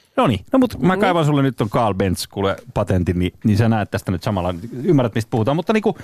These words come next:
Speaker 1: ne oli niinku hevoskärryjä ilman hevosta.
Speaker 2: Niin.
Speaker 1: Se oli se niinku se periaate, ensimmäiset autot, niin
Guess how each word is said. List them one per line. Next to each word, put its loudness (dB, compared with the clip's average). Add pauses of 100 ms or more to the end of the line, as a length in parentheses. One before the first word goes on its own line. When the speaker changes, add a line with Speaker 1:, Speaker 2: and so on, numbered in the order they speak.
(460)
Speaker 1:
ne 2
oli 4
niinku 2
hevoskärryjä 2
ilman 2 (180)
hevosta. 0 (180)
Speaker 2:
Niin. -2
Speaker 1:
Se 0
oli 2
se 4
niinku 2
se 2
periaate, 0
ensimmäiset 2
autot, -2
niin 2